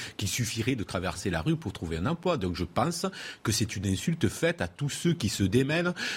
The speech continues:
dont certains, euh, euh, sont totalement démoralisés, euh, euh, et qui cherchent réellement un emploi, ce qui est la majorité des gens qui sont, euh, aujourd'hui, euh, euh, malheureusement privés d'emploi. Donc, euh, je ne vois pas en quoi, peut-être qu'il a un électorat est-, effectivement qui peut être sensible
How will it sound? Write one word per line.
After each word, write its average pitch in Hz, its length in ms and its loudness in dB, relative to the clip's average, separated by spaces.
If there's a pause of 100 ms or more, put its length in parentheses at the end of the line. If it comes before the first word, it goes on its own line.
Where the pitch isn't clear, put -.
dont 123 160 6
certains, 156 680 2
euh, 110 300 6
euh, 104 200 6
sont 110 380 4
totalement 123 500 4
démoralisés, 117 920 4 (300)
euh, 113 280 4
euh, 104 280 6
et 113 120 6
qui 107 160 0
cherchent - 420 2 (140)
réellement 110 500 2
un 107 100 2
emploi, 110 240 2
ce - 80 -4
qui - 120 0
est - 20 4
la 113 100 6
majorité 135 680 2
des 143 100 6
gens 123 180 2
qui 113 140 -4
sont, 107 320 0
euh, 95 220 4
aujourd'hui, 117 600 4
euh, 98 160 4 (320)
euh, 107 80 6
malheureusement 104 520 6 (120)
privés 113 340 4
d'emploi. 107 400 4
Donc, 92 280 0
euh, 95 100 6 (280)
je 110 160 4
ne 156 100 4
vois 151 280 4
pas 160 280 0
en 165 180 2
quoi, 151 300 4
peut-être - 260 0
qu'il 117 140 -2
a 113 40 4
un 113 100 4
électorat 113 500 4
est-, 104 200 -2
effectivement 110 500 0
qui - 120 -2
peut 101 100 -2
être - 160 -2
sensible 107 680 0